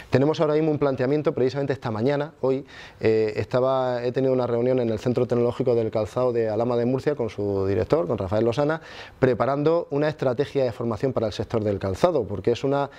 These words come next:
de las grandes oportunidades de futuro de Caravaca si lo sabemos hacer bien. Y yo creo que, eh, por una vez tenemos un sector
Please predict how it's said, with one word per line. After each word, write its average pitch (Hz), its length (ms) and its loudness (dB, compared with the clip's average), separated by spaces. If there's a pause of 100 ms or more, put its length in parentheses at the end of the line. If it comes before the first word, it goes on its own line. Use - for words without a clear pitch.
(260)
de 123 160 4
las 131 140 0
grandes 165 340 0
oportunidades 131 760 -2
de 123 100 0
futuro 143 420 0
de 139 100 2
Caravaca 135 560 -2 (480)
si - 200 2
lo 135 120 4
sabemos 160 300 0
hacer 117 220 0
bien. 104 140 2
Y 110 60 2
yo 139 120 4
creo 156 220 0
que, 139 400 2
eh, 117 180 0
por 127 200 0
una 151 100 0
vez 160 140 2
tenemos 151 360 -2
un 151 200 0
sector 156 500 0